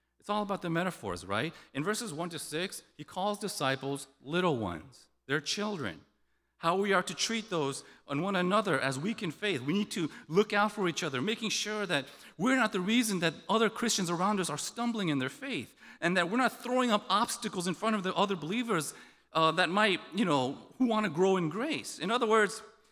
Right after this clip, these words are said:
what we said in verses one to six is that it's just not good enough to think about what's good for you, what's best for you, but it's also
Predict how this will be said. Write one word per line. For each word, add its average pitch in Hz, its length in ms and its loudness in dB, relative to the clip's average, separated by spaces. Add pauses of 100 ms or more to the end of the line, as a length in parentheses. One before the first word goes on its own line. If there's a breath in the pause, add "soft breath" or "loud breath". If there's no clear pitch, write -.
(120 loud breath)
what 196 140 2
we 202 80 0
said 226 320 4
in 175 180 2
verses 196 240 0
one 196 160 2
to 170 100 -4
six 226 380 0
is 147 100 -4
that 165 160 2
it's 160 120 -4
just - 180 -4
not 190 180 4
good 233 140 2
enough 220 140 -2
to 147 80 -6
think 202 200 -4
about 180 200 -2
what's 139 120 -2
good 151 140 -4
for 127 120 -6
you, 240 440 2 (1120)
what's 156 160 -8
best 202 220 4
for 156 100 -4
you, 247 220 0
but 247 100 -2
it's - 80 -8
also 247 580 -2